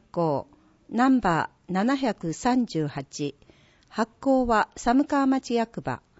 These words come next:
録音は麦笛の会広報担当一同です。こんにちは。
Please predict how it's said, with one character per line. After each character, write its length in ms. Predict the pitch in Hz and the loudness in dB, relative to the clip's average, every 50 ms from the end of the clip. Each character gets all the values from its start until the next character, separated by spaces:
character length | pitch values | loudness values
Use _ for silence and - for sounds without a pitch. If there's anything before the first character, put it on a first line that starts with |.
| _ _ _ _ _ _ _ _ - | _ _ _ _ _ _ _ _ 2
録 380 | - 226 220 - - 262 262 | 2 2 2 4 2 2 2
音 220 | 254 254 247 233 226 | 2 2 0 0 2
は 240 | 220 208 202 - _ _ _ _ _ _ _ _ _ - | 2 2 2 0 _ _ _ _ _ _ _ _ _ -4
麦 260 | 214 214 233 220 269 | -2 -2 2 2 2
笛 240 | 269 - 285 285 285 | 2 4 4 4 6
の 160 | 269 269 254 | 4 4 2
会 320 | - - 208 185 160 - - _ - | 0 2 2 2 2 0 -4 _ 0
広 240 | - 285 302 285 - | 2 2 2 2 2
報 200 | 254 220 196 - | 0 0 -2 -2
担 260 | - 208 202 214 208 | -2 -4 -4 -4 -4
当 320 | - - 196 190 180 - - | -2 0 2 2 2 2 0
一 260 | 208 208 - - 254 | -4 -6 -4 -4 -2
同 160 | 254 214 165 | 0 0 -2
で 140 | - - 151 | -2 -6 -14
す。 280 | - - - - _ - _ _ - - _ _ _ _ _ _ _ _ _ _ _ _ _ _ _ _ _ _ _ _ _ _ _ _ _ _ | -14 -16 -20 -20 _ -20 _ _ -20 -20 _ _ _ _ _ _ _ _ _ _ _ _ _ _ _ _ _ _ _ _ _ _ _ _ _ _
こ 140 | - - 247 | 0 2 4
ん 80 | 254 262 | 6 6
に 120 | 262 254 | 6 4
ち 140 | - - 247 | 2 0 0
は。 240 | 226 240 233 208 | 2 2 2 0